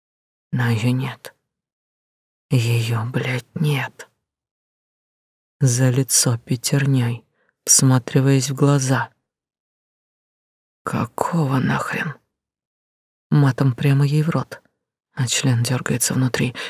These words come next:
и меня корежит от понимания. Она не целка. Эта сука с кем-то трахалась до меня.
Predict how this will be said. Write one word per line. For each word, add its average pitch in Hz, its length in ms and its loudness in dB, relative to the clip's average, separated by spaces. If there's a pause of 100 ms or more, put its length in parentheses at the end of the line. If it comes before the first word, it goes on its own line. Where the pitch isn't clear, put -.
и 143 160 4
меня 135 380 4
корежит 147 680 -2
от - 180 -4
понимания. 143 840 2 (540)
Она 123 240 4
не 117 160 2
целка. - 500 -4 (560)
Эта - 240 -8
сука - 380 0
с - 100 2
кем-то 123 340 -4
трахалась 131 520 0
до 135 100 4
меня. 156 400 2